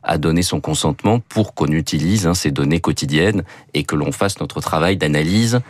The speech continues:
de cette courbe de charge. Et avec ce, ce, je dirais ce, ce service, qui est un service gratuit, on donne aux clients des suggestions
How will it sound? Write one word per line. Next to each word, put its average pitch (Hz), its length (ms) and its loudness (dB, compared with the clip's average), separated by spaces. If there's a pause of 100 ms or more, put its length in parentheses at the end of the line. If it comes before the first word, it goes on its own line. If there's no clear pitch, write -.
(120)
de - 80 -2
cette - 200 0
courbe 92 220 -2
de 82 80 0
charge. 64 300 -4 (500)
Et 80 320 2
avec 104 240 0
ce, 80 400 -2
ce, - 220 -6 (1400)
je 95 120 -4
dirais 82 240 2
ce, 82 200 0 (760)
ce - 140 0
service, 90 680 0
qui - 80 -4
est - 80 -4
un 71 80 0
service 78 480 -2
gratuit, 82 500 0 (260)
on 101 120 4
donne 107 220 4
aux 98 60 0
clients 107 260 2
des 87 100 2
suggestions 107 840 0